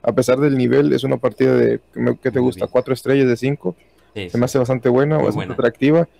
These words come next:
Speaker 1: y te tiene ahí como que a suspenso en todo momento, ¿no? Porque no sabía dónde se iba a cantear.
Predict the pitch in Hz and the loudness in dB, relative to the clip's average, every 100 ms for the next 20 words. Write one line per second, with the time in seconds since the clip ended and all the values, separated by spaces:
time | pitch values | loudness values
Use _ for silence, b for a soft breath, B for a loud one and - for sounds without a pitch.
0 | b b _ 127 127 143 139 143 143 151 | b b _ -4 -2 0 2 4 2 0
1 | 143 123 117 113 117 117 - 131 135 135 | -2 0 2 4 2 -2 -2 -2 0 0
2 | 120 120 123 123 120 123 104 113 127 127 | 0 2 2 2 2 0 0 0 0 -2
3 | 117 113 120 120 123 123 120 120 117 113 | -2 -2 0 4 4 2 0 0 0 -2
4 | 113 117 107 | -2 -2 -4